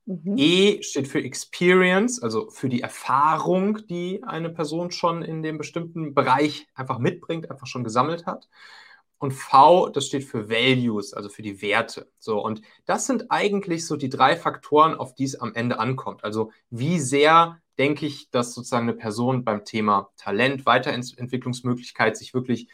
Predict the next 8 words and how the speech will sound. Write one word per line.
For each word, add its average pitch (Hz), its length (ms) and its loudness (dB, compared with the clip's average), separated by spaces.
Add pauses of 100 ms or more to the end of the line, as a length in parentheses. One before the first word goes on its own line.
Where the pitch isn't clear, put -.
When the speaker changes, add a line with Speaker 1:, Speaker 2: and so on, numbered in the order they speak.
(340)
Speaker 2:
richtig 143 400 -4
tief - 360 -6
in 131 140 -4
dieses 120 380 -4
Thema 143 640 4 (120)
reinfuchsen, 143 800 0
weiterentwickeln 143 720 0
kann, 131 360 -4